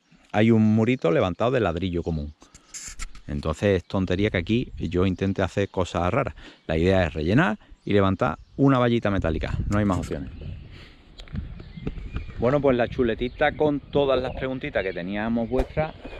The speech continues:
eh, quedan apuntadas, ¿vale? Importante lo que os he comentado. Dejadme por favor los comentarios, tanto si tenéis alguna duda más que os puedo resolver, como sobre todo y más importante, si queréis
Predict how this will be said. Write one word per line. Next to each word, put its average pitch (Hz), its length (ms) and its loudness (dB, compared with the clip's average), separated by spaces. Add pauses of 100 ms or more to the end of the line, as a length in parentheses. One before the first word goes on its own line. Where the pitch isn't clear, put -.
(220)
eh, 101 480 -2 (440)
quedan 113 220 -2
apuntadas, 117 600 -2
¿vale? 123 340 -4 (800)
Importante 113 560 -2
lo 139 100 0
que 123 100 -2
os 117 100 0
he 123 40 2
comentado. 123 480 0 (680)
Dejadme 113 380 -2
por 131 120 -2
favor 131 260 0
los 127 100 0
comentarios, 107 580 -4
tanto 85 240 -10
si - 140 -10
tenéis 110 240 -4
alguna 151 280 0
duda 147 220 0
más 185 240 -4
que - 120 -6
os 101 60 -4
puedo 123 220 0
resolver, 120 480 -2 (360)
como 107 240 0
sobre 98 260 -6
todo 113 220 -4
y 107 40 -4
más 107 180 -4
importante, 127 640 -4
si - 200 -10
queréis 104 320 -8